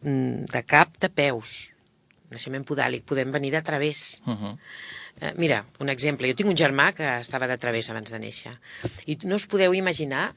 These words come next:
Speaker 1: a la nostra vida, a la, a la resta de germans, que sempre li diem, "És que aquest sempre s'entravessa en totes les situacions". I és que abans de que passi una situació, sempre es posa de través i li dius,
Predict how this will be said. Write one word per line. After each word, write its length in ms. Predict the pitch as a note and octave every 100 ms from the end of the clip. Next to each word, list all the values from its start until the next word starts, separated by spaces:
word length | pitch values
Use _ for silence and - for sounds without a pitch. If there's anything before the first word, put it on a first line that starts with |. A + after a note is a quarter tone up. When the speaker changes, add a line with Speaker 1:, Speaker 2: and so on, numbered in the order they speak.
| -
Speaker 1:
a 60 |
la 100 | D3+
nostra 280 | C#3+ D3+ D3+
vida, 320 | C3 B2+ G3
a 40 | A#3
la, 160 | E3
a 180 | D#3+ D#3
la 100 | C#3+
resta 280 | D3+ - F3+
de 80 | D#3+
germans, 420 | D#3 C#3+ E3 -
que 60 |
sempre 200 | - D#3+
li 60 | D#3
diem, 140 | D3
"És 100 | C#3
que 80 | -
aquest 240 | F3+ C3+ D#3+ - - -
sempre 320 | - - G#3+
s'entravessa 560 | - G3 E3 D3+ D#3+ G#3
en 80 |
totes 240 | F3+ D#3 D#3+
les 120 | D3+
situacions". 760 | C#3+ C3 C3 - B2+ B2 - _ - - - - - -
I 60 | F#3+
és 80 | -
que 140 | A#3+ -
abans 380 | D#3+ F#3 D4 -
de 80 | G#3+
que 80 |
passi 240 | E3 D#3 F3
una 100 | D3+
situació, 500 | D#3 D3 C#3+ A3+ C#4+ -
sempre 260 | - F#3+ -
es 100 | -
posa 320 | - C4+ B3
de 120 | F#3+
través 420 | D#3 C#3 A#2+ -
i 40 | D3+
li 100 | C3+
dius, 200 | C3+